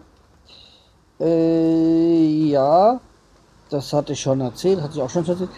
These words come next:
Ja, ja, also wie gesagt, ähm, im Moment sind ja die fleißigen Kommentatoren bei mir, äh, der M und der Rico von der, äh, von der Pottregion. So, ähm,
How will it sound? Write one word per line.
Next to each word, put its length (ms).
Ja, 100
ja, 140
also 180
wie 60
gesagt, 280
ähm, 440
im 120
Moment 280
sind 140
ja 80
die 80
fleißigen 640
Kommentatoren 600
bei 100
mir, 720
äh, 100
der 200
M 320
und 440
der 680
Rico 440
von 600
der, 420
äh, 220
von 140
der 80
Pottregion. 500
So, 420
ähm, 1200